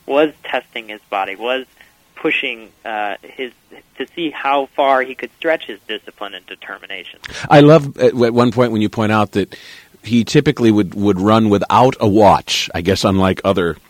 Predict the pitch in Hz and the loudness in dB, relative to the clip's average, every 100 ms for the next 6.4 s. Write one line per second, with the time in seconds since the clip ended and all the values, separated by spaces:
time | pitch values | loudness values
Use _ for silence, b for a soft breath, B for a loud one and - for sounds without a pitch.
0 | - - 90 82 - 92 98 90 78 - | -8 -2 0 0 -2 -2 -2 -4 -6 -10
1 | B B B 104 - 113 107 123 - 131 | B B B -6 0 2 2 0 2 2
2 | 156 151 113 92 110 117 120 104 104 101 | 2 0 0 2 2 2 2 2 0 -2
3 | 135 160 165 143 - 113 113 - 104 - | 2 2 2 -4 -2 -2 -2 -4 -6 -4
4 | 95 76 117 117 139 - 147 139 143 B | -8 -4 2 2 2 -2 0 0 -2 B
5 | B B 117 113 104 98 _ - 107 - | B B 0 2 0 -2 _ -4 -2 0
6 | 113 82 73 - | 0 0 -4 -8